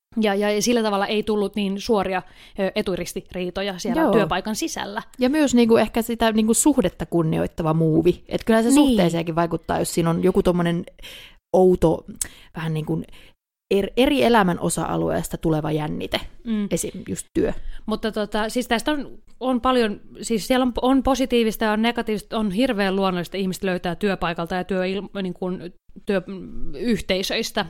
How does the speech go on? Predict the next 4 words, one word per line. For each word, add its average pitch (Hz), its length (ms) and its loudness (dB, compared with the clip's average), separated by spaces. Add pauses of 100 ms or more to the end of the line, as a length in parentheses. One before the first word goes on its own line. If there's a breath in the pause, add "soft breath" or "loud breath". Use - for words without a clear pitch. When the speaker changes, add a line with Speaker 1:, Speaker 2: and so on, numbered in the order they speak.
Speaker 1:
niitä 202 400 -2 (180)
kumppaneita. 196 640 0 (800 loud breath)
Ö, 208 40 -4
esimerkiksi 214 380 -4